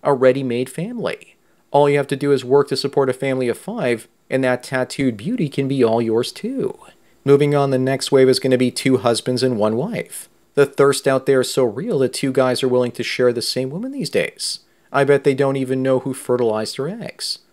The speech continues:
On the bright side, if you share a wife, at least she can't nag you and pull drama on you every day, because she can alternate and only do it on one man per day.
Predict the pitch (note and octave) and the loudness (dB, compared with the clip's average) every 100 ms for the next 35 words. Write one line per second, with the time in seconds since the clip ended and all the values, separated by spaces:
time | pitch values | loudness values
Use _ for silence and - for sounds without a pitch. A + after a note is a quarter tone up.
0 | _ C3+ C3+ A2+ C3+ C4 - C3 B2 A#2+ | _ -4 -4 -4 -8 -6 0 0 0 -2
1 | B2+ - C3 A#2+ F#2+ D#3 G3 A2+ - - | -6 0 2 2 0 -6 -4 -6 -6 -18
2 | _ _ _ C3 C3+ - C3 - C3 G#2+ | _ _ _ 2 4 2 -2 2 0 0
3 | B2+ A#3 C#3+ B2 A#2 G#2+ - _ C3+ B2+ | -4 -6 0 2 4 2 -4 _ -4 2
4 | B2+ A#2+ A2+ A2 A2+ A2+ A2+ A2 E3 A#3+ | 4 4 2 0 0 -2 -4 -4 -4 -2
5 | A#2 B2+ D3 A#3 E3+ - _ _ - - | 0 0 -2 -6 -8 -10 _ _ -4 4
6 | D3 - C3+ C3 F#3 B3 D3 B2 A#2 - | 4 4 0 -2 -2 -2 2 2 0 -4
7 | _ - C3 C3 B2+ B2 B2 A#2+ A2 A2+ | _ -2 2 2 2 2 2 0 -2 -4
8 | A#2 G#2 G#2+ B2+ E3+ A#3 - - | -2 -4 -4 -6 -6 -8 -12 -16